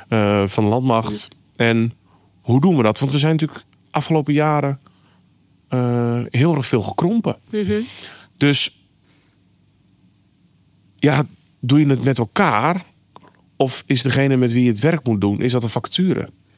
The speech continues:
Speaker 1: Dat is, dat is, dat is echt een
Speaker 2: Oh,
Speaker 1: groot
Speaker 2: ja.
Speaker 1: verschil.
Speaker 2: Ja.
Speaker 1: En als je het dan met elkaar doet, ja, dan, dan, dan moet je keuzes maken ergens.
Speaker 2: Hm.
Speaker 1: Want je kan niet alles, dus je zou keuzes moeten maken. En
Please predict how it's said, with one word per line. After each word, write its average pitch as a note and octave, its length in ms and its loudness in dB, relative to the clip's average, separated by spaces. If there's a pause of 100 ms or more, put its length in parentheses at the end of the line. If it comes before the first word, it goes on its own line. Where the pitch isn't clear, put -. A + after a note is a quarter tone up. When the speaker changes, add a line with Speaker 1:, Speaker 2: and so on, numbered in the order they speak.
(400)
Speaker 1:
Dat D#3+ 140 -2
is, D#3+ 140 0
dat D#3+ 160 -2
is, E3+ 120 0
dat E3 240 0
is E3+ 100 -2
echt - 200 -2
een E3+ 60 -2
Speaker 2:
Oh, F#3+ 60 -2
Speaker 1:
groot F3 140 2
Speaker 2:
ja. G3+ 60 -4
Speaker 1:
verschil. - 440 -2
Speaker 2:
Ja. A3+ 200 -2 (520)
Speaker 1:
En C3+ 460 0 (320)
als C#3 160 2
je C#3+ 60 0
het C#3+ 120 0
dan C#3 240 0
met C3+ 140 0
elkaar E3 480 -2
doet, A2+ 520 -2 (520)
ja, B2 100 -2
dan, C3+ 280 0
dan, C3 320 0
dan B2+ 140 2
moet C3+ 340 0
je B2+ 140 0 (140)
keuzes D#3 420 2
maken F#2 360 -2
ergens. - 500 -4 (200)
Speaker 2:
Hm. A3 80 -8 (460)
Speaker 1:
Want B2 340 0
je A#2+ 160 0
kan D3 180 0
niet C#3+ 200 2
alles, C3 480 0
dus B2+ 160 -2
je C3 60 -2
zou A#2+ 220 0
keuzes D3 260 0
moeten F#2 200 -2
maken. F2+ 380 -2
En A#2 100 0